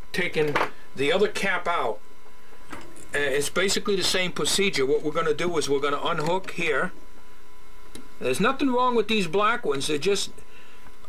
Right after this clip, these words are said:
not quite heavy enough. The voltage ratings of these caps aren't heavy enough. Now, this assembly right here, I made this up. I don't know if you can see that in the, in here. I guess you can.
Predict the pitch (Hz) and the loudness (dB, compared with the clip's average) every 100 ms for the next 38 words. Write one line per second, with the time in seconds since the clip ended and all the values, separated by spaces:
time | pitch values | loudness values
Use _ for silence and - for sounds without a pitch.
0 | - - 180 226 - - - - - 208 | -4 -2 0 0 0 -4 -4 -2 0 0
1 | 208 208 - - - - - - - - | 0 -2 -4 -4 -4 -4 -4 -4 -4 -4
2 | - - - - - - - - - - | -4 -4 -4 -4 -4 -4 -2 -2 -2 0
3 | 247 202 160 127 113 - - - - - | 2 2 0 0 0 0 -2 -4 -4 -4
4 | - - - 131 151 208 202 190 - - | -4 -4 -2 0 2 2 2 0 0 0
5 | - - - - 135 175 185 180 151 156 | -2 -4 -6 -4 -2 0 0 0 0 -2
6 | 170 143 175 170 - 160 165 156 127 117 | -2 -2 -2 -2 -2 -2 -2 -2 -2 -4
7 | - - - - 156 170 160 - 196 277 | -6 -6 -6 -4 0 0 0 -2 0 2
8 | 302 - - 269 233 202 196 185 185 202 | 2 2 2 4 2 2 2 0 0 0
9 | 165 196 190 185 160 160 - 151 151 175 | 0 0 0 0 -2 -2 -2 -2 -2 -2
10 | 185 160 165 151 131 - 156 139 131 120 | -2 -2 -2 -4 -4 -2 0 0 0 0
11 | 120 107 - - - - - - - - | -2 -2 -4 -6 -4 -4 -6 -6 -6 -6
12 | - 135 123 123 110 120 135 113 110 - | -2 0 0 2 2 2 2 0 0 -2
13 | 107 | -2